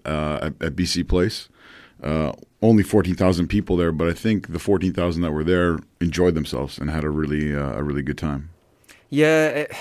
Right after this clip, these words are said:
Speaker 2: it was an absolutely fantastic way to start the season.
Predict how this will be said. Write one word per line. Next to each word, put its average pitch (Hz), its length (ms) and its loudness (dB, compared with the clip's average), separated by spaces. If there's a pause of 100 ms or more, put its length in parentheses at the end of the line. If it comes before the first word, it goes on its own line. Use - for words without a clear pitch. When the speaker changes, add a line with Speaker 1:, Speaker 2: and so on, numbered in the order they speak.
(280)
Speaker 2:
it 170 180 -6
was - 460 -4 (440)
an 139 120 0
absolutely 127 460 -4
fantastic 107 560 -8
way 104 140 -4
to - 120 -12
start - 300 -6
the - 80 -12
season. 101 480 -6